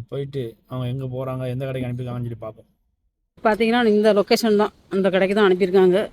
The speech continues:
Speaker 2: சூட்கேஸா இருக்கு. பொண்ணுக்கு மாப்பிள்ளை வீட்டுக்கு கொண்டு போறதுக்கா என்னன்னு தெரியல. என்ன கொடுத்துருக்காங்க, என்ன வாங்குறாங்கன்னு தெரியல. போய் கேட்போம் உள்ள. இந்த பில்லை காமிக்கணும். ரெண்டாயிரம் ரூபா பில்லு. அவ்வளோ பிராண்ட் வச்சிருக்காங்க, கம்பெனி பிராண்ட் ஐட்டமா இருக்கு.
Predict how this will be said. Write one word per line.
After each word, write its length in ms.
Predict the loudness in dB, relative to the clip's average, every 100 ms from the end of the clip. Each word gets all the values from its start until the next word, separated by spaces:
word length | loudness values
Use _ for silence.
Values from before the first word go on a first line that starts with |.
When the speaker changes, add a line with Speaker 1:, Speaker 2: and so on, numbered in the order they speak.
| -8
Speaker 2:
சூட்கேஸா 420 | -8 -2 0 2
இருக்கு. 280 | 2 0 -8 -10 _ _
பொண்ணுக்கு 540 | -2 0 0 0 0 2
மாப்பிள்ளை 340 | 0 0 -2
வீட்டுக்கு 180 | -2 -2
கொண்டு 100 | -2
போறதுக்கா 380 | 0 -2 0 0
என்னன்னு 340 | 0 0 -2
தெரியல. 240 | -2 -4 -4 -10 -20 -20 -12 -4
என்ன 220 | 0 0
கொடுத்துருக்காங்க, 580 | 0 -4 -4 0 2 2
என்ன 180 | 2 2
வாங்குறாங்கன்னு 480 | 2 2 2 0 0
தெரியல. 360 | -2 0 -4 -6 -6
போய் 120 | -4
கேட்போம் 360 | -2 -2 0 -2
உள்ள. 220 | -2 -6 -8
இந்த 120 | -8 -4
பில்லை 200 | 0 0
காமிக்கணும். 440 | 0 -2 -4 -6 -12 -20 -20 -20 -20 -20 -20 -8
ரெண்டாயிரம் 400 | -4 0 2 2
ரூபா 180 | 2 2
பில்லு. 340 | 0 -4 -6 -8 -14 -20 -20 -20 -20 _ _ _ _ _ _ _ _ _ _ _ _ _
அவ்வளோ 320 | -12 -10 -10 -10
பிராண்ட் 360 | -10 -8 -8
வச்சிருக்காங்க, 460 | -10 -14 -14 -12 -12
கம்பெனி 420 | -12 -12 -10 -10
பிராண்ட் 240 | -10 -12
ஐட்டமா 320 | -14 -14 -14 -16
இருக்கு. 260 | -16 -20